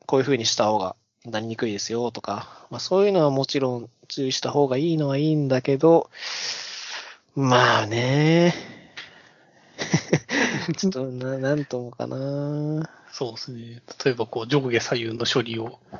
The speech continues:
Speaker 2: コピペして書いてるとか、
Speaker 1: うん。
Speaker 2: そういうのでエンハンスするときに、やっぱ将来的に良くないことになりそうなんで。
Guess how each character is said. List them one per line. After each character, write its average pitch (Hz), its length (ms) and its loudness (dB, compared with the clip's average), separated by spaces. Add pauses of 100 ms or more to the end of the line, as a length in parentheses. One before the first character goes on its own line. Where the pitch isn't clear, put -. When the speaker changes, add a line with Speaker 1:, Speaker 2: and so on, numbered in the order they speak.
(300)
Speaker 2:
コ - 140 -2
ピ - 120 -6
ペ - 140 0
し - 140 2
て 135 160 0
書 131 80 0
い 123 80 -2
て 123 140 -2
る 113 100 -6
と - 100 -14
か、 - 160 -6 (500)
Speaker 1:
う 113 40 -8
ん。 107 400 -8
Speaker 2:
そ 143 160 0
う 127 40 2
い 120 120 -2
う 113 60 -4
の 117 200 -6 (180)
で 127 400 -10 (280)
エ 131 80 0
ン 117 40 0
ハ 127 120 0
ン 120 60 0
ス - 140 -10
す - 120 -6
る 120 100 -10
と 117 120 -6
き 123 120 -10
に、 127 120 -16 (1500)
や 135 100 -6
っ - 80 -12
ぱ - 240 -14 (540)
将 - 200 -6
来 120 80 -2
的 123 180 -8
に 127 100 -2
良 123 100 0
く 131 120 -2
な 117 100 0
い 113 60 -2
こ 120 100 -6
と 123 100 -6
に 113 140 -6
な 113 100 -4
り 117 80 -4
そ 120 200 -2
う - 40 -4
な 113 80 -8
ん 120 120 -12
で。 123 80 -14